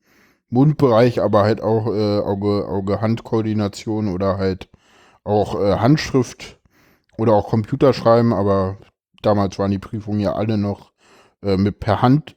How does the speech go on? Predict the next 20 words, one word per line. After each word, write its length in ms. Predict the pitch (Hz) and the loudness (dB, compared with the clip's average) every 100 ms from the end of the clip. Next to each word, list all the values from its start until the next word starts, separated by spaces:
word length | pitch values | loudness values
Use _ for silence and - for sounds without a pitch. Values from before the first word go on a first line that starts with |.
| - | -2
äh, 400 | 120 117 113 113 | 2 4 4 2
äh, 380 | 104 85 104 98 | -2 -4 -2 -2
also 200 | 98 101 | -2 -4
schriftlich 540 | - 143 - - 131 | -2 -2 -2 -4 -2
abzulegen. 720 | - - - 123 117 117 113 _ _ _ _ _ _ _ _ _ - | -4 -6 -6 0 2 2 -2 _ _ _ _ _ _ _ _ _ -2
Au-, 160 | 101 | 2
äh, 260 | 104 101 - - - | 2 0 -4 -10 -2
auch 200 | 113 113 | 0 0
im 100 | 113 | -2
Studium, 520 | - - 139 139 120 | -4 -4 0 2 4
nicht 220 | 110 104 | 4 0
nur 120 | 120 | -2
in 60 | 98 | 0
der 100 | 101 | -2
Schule. 360 | - 127 127 120 _ _ _ _ _ _ _ _ | -4 -10 -8 -8 _ _ _ _ _ _ _ _
Äh, 340 | 117 123 117 110 | 2 4 4 2
das 260 | 98 98 | 0 0
war 100 | 110 | 2
natürlich 480 | 113 98 - 101 90 | 2 0 -2 -4 -4
schwierig. 580 | - 98 101 95 - - | -6 -6 -4 -6 -10 -20